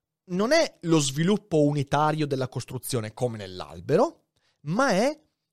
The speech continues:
i punti di int-, di intensità che da sinapsi portano a gangli, a nodi. I nodi sono la conseguenza dell'incrocio diverse cose, di diverse cose.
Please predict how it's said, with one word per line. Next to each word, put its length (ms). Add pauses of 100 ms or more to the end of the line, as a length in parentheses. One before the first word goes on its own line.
(100)
i 140
punti 440
di 100
int-, 360
di 140
intensità 520
che 220
da 160
sinapsi 800
portano 640
a 140
gangli, 600
a 180
nodi. 600 (440)
I 80
nodi 360
sono 220
la 140
conseguenza 960
dell'incrocio 1040
diverse 560
cose, 540
di 160
diverse 400
cose. 420